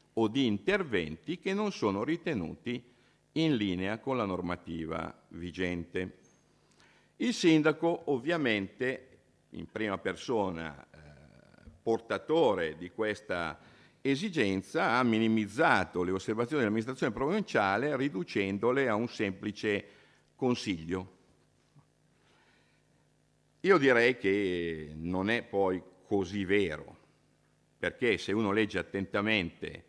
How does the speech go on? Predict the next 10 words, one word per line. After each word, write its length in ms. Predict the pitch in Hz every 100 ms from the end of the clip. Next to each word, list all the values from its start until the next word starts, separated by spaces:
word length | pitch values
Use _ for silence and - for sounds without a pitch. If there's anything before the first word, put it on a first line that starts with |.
| _
quel 200 | 117 101
documento, 800 | 101 107 185 87 - - 135 127
uno 240 | 92 104
si 220 | 90 101
chiede 380 | - 123 87 107
anche, 500 | 76 73 - 85 92 - _ _ _ _ _ _ _ _ _ _ _ _
ma 400 | 98 101 - - - _ _ _ _ _ _ _ _ _ _ _ _ _ _
chi 340 | - 180 214 -
ha 140 | - 117
prodotto 960 | - 117 110 135 151 - 151 143 -